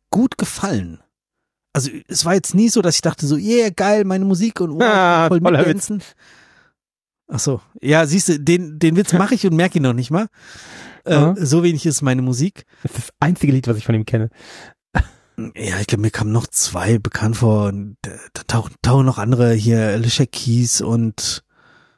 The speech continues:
Speaker 1: hab schon wieder vergessen, noch zwei, drei Gestalten auf. Eine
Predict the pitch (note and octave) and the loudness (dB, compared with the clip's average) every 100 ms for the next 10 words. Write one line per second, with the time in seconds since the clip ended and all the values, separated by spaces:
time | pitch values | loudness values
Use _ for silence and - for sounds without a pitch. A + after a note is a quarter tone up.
0 | _ _ _ _ _ - G#2 B2 A#2 A#2+ | _ _ _ _ _ -10 -4 -2 0 0
1 | B2 B2 A2+ - G#2 G#2+ G#2 G#2+ - - | 0 0 0 0 0 0 -2 -4 -6 -4
2 | A2 G#2 G#2+ G#2+ - - D#3+ - G#2 G#2 | -2 0 0 -2 -4 -2 -2 -2 -4 -4
3 | A#2 - _ _ - A2 G#2+ _ D3 F#3 | -6 -10 _ _ -20 -20 -20 _ -6 -6